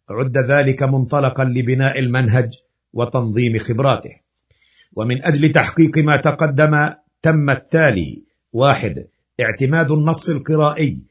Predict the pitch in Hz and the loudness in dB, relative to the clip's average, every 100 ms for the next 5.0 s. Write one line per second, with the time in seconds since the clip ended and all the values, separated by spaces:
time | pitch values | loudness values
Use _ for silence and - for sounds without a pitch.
0 | _ _ 131 156 113 156 156 147 147 - | _ _ -2 0 0 0 0 0 0 2
1 | 156 131 165 156 156 139 135 123 - 160 | 4 2 2 2 2 0 0 -2 -2 0
2 | 151 147 139 135 135 143 156 151 147 135 | 0 0 0 2 2 2 0 0 0 0
3 | 139 135 147 151 156 143 _ _ _ - | 0 2 2 2 0 -2 _ _ _ -8
4 | 120 156 123 - 147 127 147 127 - | -4 -2 -2 0 0 4 4 4 0